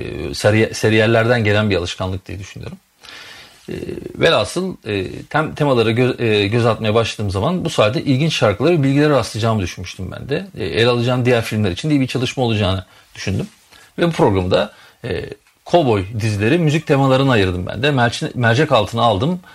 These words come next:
Dizilerin hepsi bu arada Amerikan yapımı. E, ilk karşılaştığım müzik benim için hemen bir sürpriz oldu. E, çünkü Rawhide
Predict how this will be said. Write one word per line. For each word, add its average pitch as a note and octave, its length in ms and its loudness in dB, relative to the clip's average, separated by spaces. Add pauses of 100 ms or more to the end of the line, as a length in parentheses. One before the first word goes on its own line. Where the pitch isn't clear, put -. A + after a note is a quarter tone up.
(140)
Dizilerin A#2+ 320 2
hepsi B2+ 240 0
bu G2+ 100 4
arada D3+ 180 4
Amerikan A#2 460 2 (320)
yapımı. G2+ 440 -6 (580)
E, - 60 -6
ilk - 360 -2
karşılaştığım C3+ 520 0
müzik D#3 260 -4
benim E3 180 2
için F3+ 160 -2
hemen D3 220 0
bir C#3 60 0
sürpriz B2 280 -2
oldu. G2+ 360 0 (120)
E, G2+ 220 -2 (300)
çünkü C3+ 480 0
Rawhide G#2+ 680 2